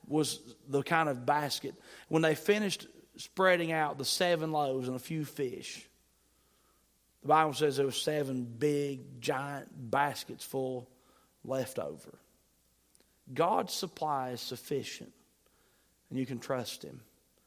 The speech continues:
You can trust Him. You see, instead of asking, "How many loaves do I have?" and then, "Oh, man, I don't have enough."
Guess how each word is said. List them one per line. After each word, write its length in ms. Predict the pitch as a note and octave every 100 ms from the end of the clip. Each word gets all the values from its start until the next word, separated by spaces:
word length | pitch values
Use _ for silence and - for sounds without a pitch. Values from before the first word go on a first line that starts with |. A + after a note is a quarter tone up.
| _ _ _
You 140 | C#3+
can 160 | C#3+ C#3
trust 360 | C#3+ C3 -
Him. 160 | - B2 - _ _ _ _ _ _ _ _
You 60 | C#3
see, 380 | G#3+ G3+ F#3 C#3+ - - - - - _ _ _ _ _ _ _ D#3
instead 300 | C#3+ G#3 G3+
of 60 |
asking, 300 | F3 E3+ C3+
"How 120 | C#3+
many 140 | E3+ D#3+
loaves 360 | D3 D3+ C#3
do 60 | B2
I 100 | A#2+
have?" 120 | B2
and 100 | A#2
then, 100 | B2+
"Oh, 220 | C3+ C3+
man, 260 | B2+ B2+ B2+
I 80 | B2+
don't 140 | C3
have 180 | C3 B2
enough." 600 | A#2+ C3 C3+ A#2+ - -